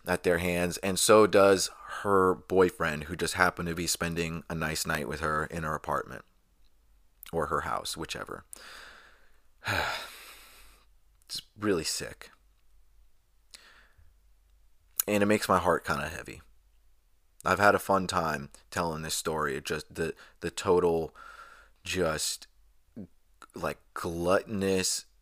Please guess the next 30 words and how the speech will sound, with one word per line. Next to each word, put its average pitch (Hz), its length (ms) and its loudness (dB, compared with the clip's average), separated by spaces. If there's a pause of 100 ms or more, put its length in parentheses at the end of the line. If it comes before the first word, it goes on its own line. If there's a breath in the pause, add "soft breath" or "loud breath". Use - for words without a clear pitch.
(500)
destruction 78 1000 -4
of 76 160 -6
a 73 80 -6
person's 80 560 -4
psyche, 78 580 -4
just 78 340 -6 (440 loud breath)
too 117 200 -2
much 104 360 4
of 82 200 0
a, 73 280 -4 (720 soft breath)
too 143 240 0
much 110 440 4
self-indulgence. 85 1300 0 (1600)
And 90 360 0
it's - 360 0
kind 104 260 4
of 98 80 0
funny, 98 340 0
like, 95 280 0
when 107 100 0
you 101 120 -2
hear 98 520 2
a, 71 200 0
a 85 60 0
celebrity 82 640 0
that's 76 220 -4
just - 300 -2
a 80 100 -6
total 123 380 0
douchebag 80 760 -2